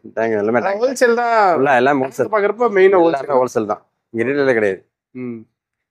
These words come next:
Speaker 2: பிரைஸ் ஆனா ஃபிக்ஸ்டு.
Speaker 1: ஃபிக்ஸ்டு தான்.
Speaker 2: ஓகே.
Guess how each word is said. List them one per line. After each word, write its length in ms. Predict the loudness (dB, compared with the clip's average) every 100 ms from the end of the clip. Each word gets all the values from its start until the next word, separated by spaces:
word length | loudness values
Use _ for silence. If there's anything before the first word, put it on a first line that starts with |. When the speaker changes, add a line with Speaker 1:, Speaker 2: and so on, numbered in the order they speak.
| _ _ _ _ -2
Speaker 2:
பிரைஸ் 260 | 2 2 2
ஆனா 140 | 2
ஃபிக்ஸ்டு. 400 | 0 0 0 -2 -4 _
Speaker 1:
ஃபிக்ஸ்டு 280 | -8 -4 -4
தான். 180 | -4 _ _ _ _ _ -12
Speaker 2:
ஓகே. 200 | -12